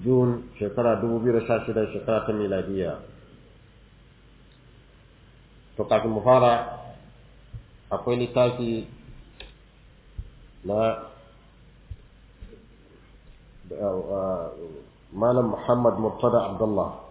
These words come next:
wanda ya yi, ya haɗa fatawawin malam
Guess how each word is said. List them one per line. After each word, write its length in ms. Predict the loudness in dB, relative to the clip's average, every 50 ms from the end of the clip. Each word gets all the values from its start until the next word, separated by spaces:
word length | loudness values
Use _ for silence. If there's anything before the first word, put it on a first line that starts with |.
| -20 -20 -20 -20 -20 -20 -20 -20 -20 -20 -20 -20 -20 -20 -20 -20 -20 -20 -20 -20 -20 -20 -20 -20 -12 -8
wanda 260 | -6 -4 0 2 4
ya 120 | 4 4 4
yi, 320 | 4 2 -2 -4 -6 -12 -18 -16 -4
ya 160 | -2 0 0
haɗa 640 | 2 2 0 0 0 0 -2 -2 -2 -6 -12 -16 -20 -20 -20 -20 -20 -20 -20 -20 -20 -20 -20 -20 -20 _ -20 -20 -20 -20 -20 -20 -20 -20 -20 _ -20 -20 -20 -20 -20 -20 -20 -16 -8
fatawawin 640 | -8 -8 -4 -2 2 2 4 4 4 4 4 4 6
malam 480 | 6 8 8 8 8 6 4 2 -2